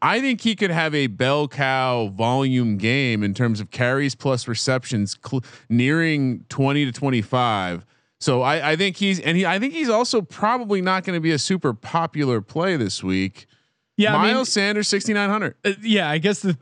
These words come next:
Speaker 2: I, I guess maybe the case against him is he's coming off, uh, his best game of the year, but a, a lot of it could be tied to Jalen
Speaker 1: No, I,
Speaker 2: Hurts. He
Speaker 1: I think
Speaker 2: seems
Speaker 1: it's all tied to Jalen Hurts.
Speaker 2: Yeah, I mean,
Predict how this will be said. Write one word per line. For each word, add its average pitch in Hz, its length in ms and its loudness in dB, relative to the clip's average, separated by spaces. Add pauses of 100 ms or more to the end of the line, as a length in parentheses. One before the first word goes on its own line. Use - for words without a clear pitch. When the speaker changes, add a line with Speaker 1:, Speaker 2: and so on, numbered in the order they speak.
(360)
Speaker 2:
I, 175 240 2
I - 40 2
guess 190 220 0
maybe 185 220 2
the 170 100 2
case 175 300 0
against 160 340 0
him 156 100 2
is 156 140 2
he's 139 160 -2
coming 170 320 0
off, 147 480 0
uh, 135 240 2
his 143 240 0
best 135 260 0
game 139 240 2
of 120 60 0
the 120 80 -2
year, 180 260 2
but 165 440 0
a, 165 60 -2
a 165 140 0
lot 170 220 2
of 202 80 0
it 208 140 0
could 208 180 0
be 208 140 0
tied 196 300 0
to 202 60 0
Jalen 202 280 2
Speaker 1:
No, 180 60 2
I, - 20 2
Speaker 2:
Hurts. - 240 2
He 190 100 0
Speaker 1:
I 185 40 2
think 110 120 2
Speaker 2:
seems 214 220 4
Speaker 1:
it's - 80 -4
all 139 180 2
tied 98 300 -2
to 90 80 -6
Jalen 92 320 -2
Hurts. 95 120 0
Speaker 2:
Yeah, 226 220 2
I 190 60 2
mean, 170 320 -2